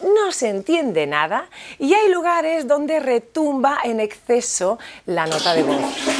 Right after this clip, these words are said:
Además, a la hora de mandar las notas de voz, piensa un poco en qué situación se encuentra tu interlocutor. A lo mejor no puede escuchar la nota de voz y está recibiendo muchísimas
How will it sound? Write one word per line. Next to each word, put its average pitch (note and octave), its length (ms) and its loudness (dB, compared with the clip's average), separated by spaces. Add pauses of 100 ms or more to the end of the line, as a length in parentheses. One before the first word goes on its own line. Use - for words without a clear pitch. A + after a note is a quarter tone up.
(3000)
Además, B3 600 2
a A3+ 100 2
la A3+ 140 6
hora C4+ 120 0
de E4 120 0
mandar G#3 320 0
las D3+ 160 -8
notas F#3+ 220 -6
de D#3+ 100 -2
voz, E3 300 -4 (360)
piensa F4+ 340 2
un B3 120 -2
poco C4+ 440 2
en G#3 220 -4
qué E4+ 140 -2
situación C4 500 -2
se B3 120 -4
encuentra G#3+ 380 0
tu G#3+ 120 -6
interlocutor. D3+ 680 -6 (300)
A F3 120 0
lo E3+ 80 2
mejor A3 400 0 (100)
no A#3 380 0
puede C#4 240 0
escuchar G#3 360 -4
la F#3 120 -2
nota E3+ 180 -2
de F3+ 100 2
voz G3 300 -2 (160)
y G#3+ 80 0
está A3+ 220 2
recibiendo A#3+ 400 -2
muchísimas B3+ 640 -2